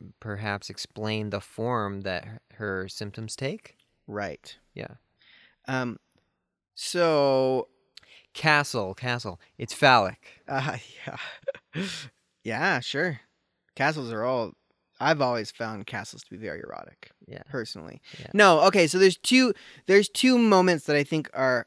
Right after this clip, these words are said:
Speaker 2: are helpful because it seems to me like her, uh, neurosis,
Speaker 1: Mm-hmm.
Speaker 2: uh, manifests itself in different ways in, at two different points.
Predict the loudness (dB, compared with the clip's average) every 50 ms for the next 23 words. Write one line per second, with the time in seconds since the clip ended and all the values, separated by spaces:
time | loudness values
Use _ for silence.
0 | _ _ _ -6 -4 -2 -2 -2 -2 -2 -6 -6 -6 -6 -4 -2 -2 -2 -4 -4
1 | -6 -8 -8 -8 _ -12 -6 0 2 2 2 0 0 -2 -2 0 0 0 -2 -2
2 | -2 -2 0 0 0 0 -4 _ _ _ _ _ _ _ _ _ _ -6 -4 -2
3 | -2 -2 -2 -4 -6 -8 _ _ _ _ _ _ -4 -2 0 0 0 0 0 -2
4 | -4 -4 -6 -6 -8 -10 -14 -18 -20 -20 _ _ _ -12 -10 -10 -10 -12 -14 _
5 | _ _ _ _ -4 -4 -2 -2 -2 -4 -4 -6 -8 -10 -14 _ _ _ _ _
6 | _ _ _ _ _ _ _ _ _ _ _ -20 -20 _ _ _ _ -2 0 0
7 | 0 0 0 0 -2 -2 -4 -6 -4 -4 -4 -4 -4 -8 _ -20 _ -8 -6 -4
8 | -4 -4 -4 -4 -8 -8 -6 -6 -6 -6 -8 -10 _ -10 -10 -10 -10 _ -12 -12
9 | -10 -10 -10 -10 -10 -10 -12 -14 -18 -18 -18 -18 -18 -18 -18 -20 -20 -20 -20